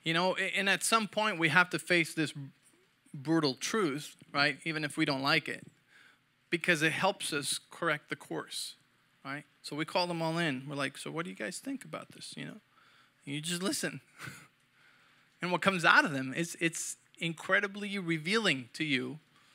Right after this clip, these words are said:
as to what they've been hearing around from you. <laughs> Or where, right? You might go,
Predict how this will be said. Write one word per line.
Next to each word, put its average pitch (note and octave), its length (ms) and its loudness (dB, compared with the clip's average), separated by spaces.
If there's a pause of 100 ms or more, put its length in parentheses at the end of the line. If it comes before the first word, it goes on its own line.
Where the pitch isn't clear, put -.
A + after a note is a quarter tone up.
(320)
as C#3+ 140 -4
to D3+ 100 -6
what D#3 180 0
they've D3+ 160 -2
been E3+ 140 0
hearing F3+ 440 8
around C#3 460 0
from F3+ 240 0
you. C3 260 -2
<laughs> - 1700 -20
Or A3+ 160 10
where, G#3 500 12
right? G3 260 12 (180)
You G3 160 2
might A3+ 200 12
go, G#3+ 300 10